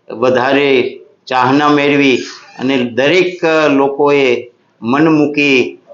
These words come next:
અને ભારતીય જનતા પાર્ટીને સમરસમાં સહયોગ કર્યો અને આજે સમરસની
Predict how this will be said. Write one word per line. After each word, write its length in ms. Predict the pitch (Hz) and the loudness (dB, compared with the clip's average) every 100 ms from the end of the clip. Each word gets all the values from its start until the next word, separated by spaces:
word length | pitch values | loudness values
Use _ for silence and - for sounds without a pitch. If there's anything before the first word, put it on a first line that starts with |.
| - | -6
અને 480 | 123 131 131 123 - - - | -2 0 0 0 -4 -6 -2
ભારતીય 420 | 123 135 123 147 | -2 0 0 0
જનતા 520 | 123 127 127 - 147 | 0 0 -2 -4 -4
પાર્ટીને 800 | 147 135 127 139 135 131 120 117 _ _ _ _ _ | -2 -2 0 0 0 0 -2 -6 _ _ _ _ _
સમરસમાં 960 | - 147 156 151 147 - 139 139 127 120 - | -2 0 2 2 -2 -2 0 2 2 -2 -2
સહયોગ 460 | 120 120 156 156 | 0 2 0 0
કર્યો 480 | 151 147 139 117 - - _ _ | 0 2 2 0 -4 -16 _ _
અને 220 | - 131 127 | -4 -2 0
આજે 640 | 127 123 131 123 113 - - - - - - - | 0 2 2 2 -2 -8 -20 -20 -20 -20 -20 -18
સમરસની 1120 | - 139 143 139 139 139 - - 139 123 - | -6 -2 0 0 0 -4 -8 -2 0 0 -2